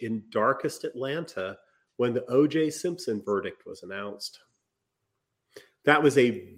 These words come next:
very educational experience. And they educated me. I wasn't educating them at that point. They educated me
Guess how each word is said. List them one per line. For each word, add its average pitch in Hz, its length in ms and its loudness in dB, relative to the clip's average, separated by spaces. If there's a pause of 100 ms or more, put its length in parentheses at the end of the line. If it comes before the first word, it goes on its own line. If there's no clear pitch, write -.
very 120 760 4 (840)
educational 110 760 0
experience. 95 760 -4 (380)
And 113 120 0
they 131 280 10
educated 120 680 0
me. 107 180 6
I 104 140 2
wasn't 113 320 0
educating 104 640 0
them 98 340 -4
at 95 140 -10
that 98 260 -4
point. 95 280 -6
They 110 180 4
educated 104 640 -2
me 101 220 0